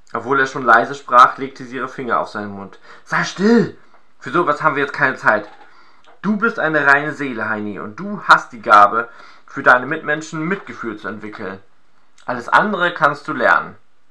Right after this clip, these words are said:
Möchtest du das?“ Mit dieser Erkenntnis wich seine Angst und machte Raum für die Entschlossenheit, auf die Gesine gehofft hatte. „Natürlich will ich das.“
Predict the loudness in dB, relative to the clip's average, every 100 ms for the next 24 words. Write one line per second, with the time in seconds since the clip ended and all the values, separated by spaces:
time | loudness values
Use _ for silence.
0 | -8 -8 -8 -12 0 2 2 0 -20 -20
1 | -20 -20 -20 -20 -20 -20 -20 -20 -20 -20
2 | -20 -20 -20 -16 -6 2 2 2 -6 -6
3 | -10 -10 -12 -6 -2 2 2 0 -4 -8
4 | -2 -2 -2 -2 -2 -2 -12 -12 -12 -10
5 | -6 -6 -6 -6 -4 -6 -8 -14 -12 -10
6 | -8 -4 -4 -4 -10 -12 -14 -18 -20 -20
7 | -20 -20 -20 -20 -20 -12 -6 -4 -2 -4
8 | -4 -8 -12 -12 -4 -4 -4 -10